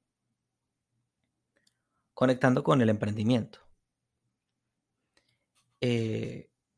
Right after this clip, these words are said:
han pasado varios años desde que he decidido emprender y en el fu-, o quizás han pasado pocos años comparando, pues,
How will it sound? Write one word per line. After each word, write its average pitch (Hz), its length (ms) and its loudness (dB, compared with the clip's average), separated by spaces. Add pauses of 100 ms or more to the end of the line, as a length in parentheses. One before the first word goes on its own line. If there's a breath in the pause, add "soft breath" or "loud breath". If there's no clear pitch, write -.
(340)
han 113 140 -8
pasado 127 320 -4
varios 127 340 -2
años 120 260 6
desde 113 260 -4
que 117 120 -6
he 117 60 -2
decidido 113 800 -4
emprender 110 680 -2 (1120)
y 113 760 -2 (2000)
en 127 140 4
el 110 100 2
fu-, - 380 -16 (160)
o 117 240 4 (880)
quizás 120 720 -6 (380)
han 117 160 -6
pasado 123 480 -4
pocos - 360 -8
años 120 680 -4 (720)
comparando, 104 720 -4
pues, - 360 -16